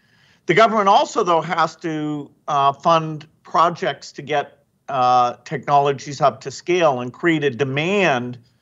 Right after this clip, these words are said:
for green products, even when they sell at a higher price, the so-called green premium, uh, that I highlight is a key metric of the progress we're making. You know, how can we get started on green steel or green cement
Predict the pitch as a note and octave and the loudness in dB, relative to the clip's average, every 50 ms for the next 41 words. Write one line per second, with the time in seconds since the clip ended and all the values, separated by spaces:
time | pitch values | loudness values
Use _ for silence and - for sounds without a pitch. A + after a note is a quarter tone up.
0 | _ _ _ _ - C#3+ B2+ B2+ E3 E3 D#3 D3 D3 - - F#3+ G#3 G#3 F3 B2+ | _ _ _ _ -6 -6 -2 -2 -2 -2 -2 -2 -4 -2 2 4 4 4 4 2
1 | A#2+ - - - F#3 G3+ G3 G#3 G3 E3 D#3 D#3+ D3+ D3 D3 D3 D3 C#3 - - | -2 -8 -10 -8 -8 -2 -2 -2 -2 -2 -2 -4 -4 -4 -4 -6 -6 -6 -6 0
2 | E3 C#3+ C#3+ C#3 C#3 C3+ - _ _ _ _ _ _ _ _ - D3+ C#3+ C#3 C3+ | 2 4 4 4 2 -2 -8 _ _ _ _ _ _ _ _ -4 -2 0 0 0
3 | D#3+ D3+ D3+ D3 - - - - F#3 F3 C#3+ A2+ - - - - C#3 B2 - - | 0 0 0 0 -4 -6 -6 -4 -2 -2 -4 -6 -10 -18 -16 -16 -16 -12 -10 -10
4 | C#3+ C3 - - C#3+ B2+ B2 A#2+ A2 - D#3+ E3+ E3 D#3+ C3+ - - G3 G3 G3+ | -10 -8 -4 -2 -2 -2 -2 -4 -8 -6 -4 -4 -4 -4 -6 -8 -6 -6 -4 -2
5 | G3 F3 C#3+ B2+ B2 A#2+ B2 A#2+ A#2 - _ _ _ _ _ _ _ - C3+ C#3 | -2 -2 -2 -2 -4 -4 -8 -10 -14 -20 _ _ _ _ _ _ _ -2 2 4
6 | B2+ B2 B2+ A#2+ A#2 C3 C3 C3 C3+ C3 - E3 D#3+ D#3 D3+ D3 D3 C3+ C3+ C3 | 4 4 4 2 0 2 2 2 2 2 2 2 2 4 2 0 0 -2 -4 -6
7 | C3 F3 E3 - - B3 B3+ B3 A3+ G#3 F#3+ G3 G#3 G3+ - D3+ C#3 - - C#3+ | -10 -12 -12 -10 -10 -8 -4 -4 -2 0 2 0 0 -2 -6 -12 -12 -12 -12 -10
8 | A#2+ C#3+ C#3 - - D3 C#3+ C3+ B2 C#3 - - D#3 D3 C3 C#3 D3 D#3+ F3 E3 | -10 -10 -6 -2 0 0 0 0 -2 -8 -14 -12 -12 -12 -8 -6 -6 -6 -6 -6
9 | - - C#3+ A2+ G2+ G2+ G#2+ A2 - _ _ _ _ _ _ _ _ - D3 C3 | -8 -10 -10 -10 -10 -10 -14 -16 -18 _ _ _ _ _ _ _ _ -8 -4 -2
10 | B2+ B2 B2 B2 B2 A#2+ - _ _ _ _ - - F3 F3 F3+ - - G3 F3+ | 0 0 0 0 -4 -6 -14 _ _ _ _ -4 0 2 2 2 0 -2 -4 -4
11 | E3 C#3 E3 D3 - - - - F3+ F3 F3+ F3 E3 D3+ D3 D3 C#3+ C#3 C#3 A#2+ | -2 0 -2 -2 -2 -6 -4 0 0 0 0 0 -2 0 0 0 -2 -2 -6 -8
12 | C#3 D#3 D#3+ D#3+ D#3+ D3+ - - - - E3 E3 E3 D3+ D3 C#3 C3 A2+ A#2+ D3+ | -8 -6 -4 -4 -4 -6 -8 -10 -8 -2 0 2 2 2 2 2 0 -2 -6 -6
13 | D#3 D3+ C#3+ C3 - - C#3+ D3 F3 G3 F#3+ D3+ C3 A2+ - - | -4 -4 -6 -6 -8 -6 -2 0 2 2 2 2 0 -4 -10 -20